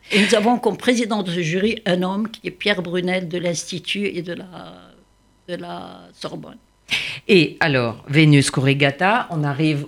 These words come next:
Speaker 2: au, à la fin de notre entretien, alors que j'ai tellement de questions encore à vous poser. Vous lisez dans le marc de café, et alors vous avouez une superstition ? Vous avez
Speaker 1: Je,
Speaker 2: votre
Speaker 1: je suis très superstitieuse,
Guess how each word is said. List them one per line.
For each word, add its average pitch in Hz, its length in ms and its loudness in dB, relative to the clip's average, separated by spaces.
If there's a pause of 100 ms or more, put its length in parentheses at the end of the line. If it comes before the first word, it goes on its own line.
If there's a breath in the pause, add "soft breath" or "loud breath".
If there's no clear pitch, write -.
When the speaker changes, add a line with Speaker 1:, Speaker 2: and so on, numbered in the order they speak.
Speaker 2:
au, 139 840 2 (300)
à 135 100 2
la 123 140 2
fin 131 420 -2
de 135 300 0
notre 151 340 2
entretien, 190 480 4
alors 208 220 4
que 247 80 0
j'ai 277 200 4
tellement 403 320 8
de 370 100 2
questions 349 400 2
encore 233 340 0
à 196 40 4
vous 185 140 0
poser. 180 400 2 (300 loud breath)
Vous 254 100 4
lisez 277 480 8
dans 226 140 4
le 196 120 8
marc 190 300 6
de 185 120 6
café, 160 760 4
et 143 460 6
alors 151 300 4
vous 160 220 2
avouez 180 320 4
une 226 120 4
superstition ? 208 1000 0
Vous 190 200 -2
avez 180 280 4
Speaker 1:
Je, 190 40 4
Speaker 2:
votre 180 160 4
Speaker 1:
je 254 140 4
suis 170 240 6
très 262 160 2
superstitieuse, - 960 -2